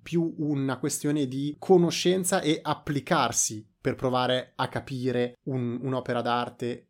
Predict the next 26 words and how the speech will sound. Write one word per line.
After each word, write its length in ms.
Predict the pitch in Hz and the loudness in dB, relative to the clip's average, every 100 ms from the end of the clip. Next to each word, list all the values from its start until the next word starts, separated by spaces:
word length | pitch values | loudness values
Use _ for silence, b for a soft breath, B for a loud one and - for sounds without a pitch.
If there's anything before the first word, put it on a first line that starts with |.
| _ | _
e 120 | - - | -8 -4
quindi 360 | 156 156 143 | 0 0 2
a, 100 | 131 - | 2 0
a 220 | 127 117 | -6 -4
capire 500 | - - 175 185 151 | -8 -4 2 2 2
che 180 | 147 - | -2 -2
cosa 440 | - 156 127 123 | 0 0 0 0
è 80 | 120 | 0
bello. 320 | 120 110 110 | 0 -2 -6
Quindi 200 | 110 143 | -4 -2
lui 120 | 127 127 | -2 -4
fa 160 | 117 | -6
tipo 380 | - - 120 - _ | -6 -8 -8 -8 _
un 120 | 139 | -4
paragone, 540 | 120 160 139 139 135 123 | 0 2 4 4 2 -2
fa: 840 | 123 113 110 110 113 113 - - _ | -2 -2 -4 -8 -12 -14 -16 -20 _
"Ci 220 | - 123 | -8 -4
può 100 | 139 | -2
stare 400 | 135 - 165 131 | 0 4 4 4
che 100 | 120 | 0
a 40 | 127 | -2
una 80 | 123 | -2
persona 400 | 120 - 147 131 | -4 0 0 0
magari 400 | 120 127 127 120 | -2 0 -2 -2
piaccia 340 | 131 117 120 | -2 -2 -6
più 260 | 110 131 | -4 -4